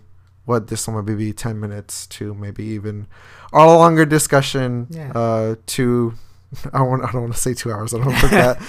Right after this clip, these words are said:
Speaker 2: <laughs>
Speaker 1: but at least maybe, maybe a solid, maybe, like, fifty minutes.
Speaker 2: Yeah, we could, we could talk about a lot of
Speaker 1: Mm.
Speaker 2: things.
Speaker 1: The, the main inspiration of this podcast is that sometimes, uh, me and R J here will just sit in the kitchen and just talk for, like, two to three hours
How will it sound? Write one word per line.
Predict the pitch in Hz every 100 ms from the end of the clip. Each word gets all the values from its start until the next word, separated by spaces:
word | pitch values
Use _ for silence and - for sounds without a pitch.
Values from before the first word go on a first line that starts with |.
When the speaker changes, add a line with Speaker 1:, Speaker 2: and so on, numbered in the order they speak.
| -
Speaker 2:
<laughs> | - 175
Speaker 1:
but | 175 190 208
at |
least | 208 214
maybe, | 220 214 214
maybe | 208 202 208
a | 185 180
solid, | - 165 160 160
maybe, | 156 151
like, | 147 143
fifty | 151 139
minutes. | 139 123 120 113 - 123
Speaker 2:
Yeah, | 110 104 -
we | 127
could, | 139 139
we |
could | 156 127
talk | 117 104
about | 98
a |
lot | 98 113
of |
Speaker 1:
Mm. | 143 123 120
Speaker 2:
things. | - - -
Speaker 1:
The, | 165 170 190 180
the | 185
main | 185 202
inspiration | 190 190 170 156 160
of |
this | 143 135
podcast | 143 131 - 131 131
is | 120
that | 127 120 -
sometimes, | 135 127 131 123 123 117 - -
uh, | 123 120 117 117
me | 123
and | 135 127
R | 127
J | 127
here | 117 127 123 117 113 - - - - -
will | 160
just | 139 156
sit | - - 147 139 - _ _ _ -
in | 165
the | 139
kitchen | 139 143 - 139 117 117 - - _ _ _ -
and | 143 127
just | 120 117 - -
talk | - - 120 123 139 -
for, | - - 131
like, | 120 117 117 -
two | - 123
to | 120
three | 123 131 127
hours | 110 120 135 151 151 - -